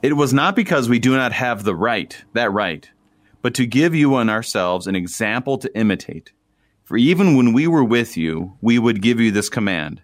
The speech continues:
If anyone is not willing to work, let him not eat."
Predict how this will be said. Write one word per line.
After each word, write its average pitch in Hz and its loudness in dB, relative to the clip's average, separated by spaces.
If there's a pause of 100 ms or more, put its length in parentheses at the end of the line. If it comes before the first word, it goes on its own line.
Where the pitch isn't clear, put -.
(440)
If 98 -6
anyone 113 2
is 113 0
not 104 0
willing 101 0
to 147 0
work, 92 0 (340)
let 95 -2
him 87 0
not 82 -2
eat." - -8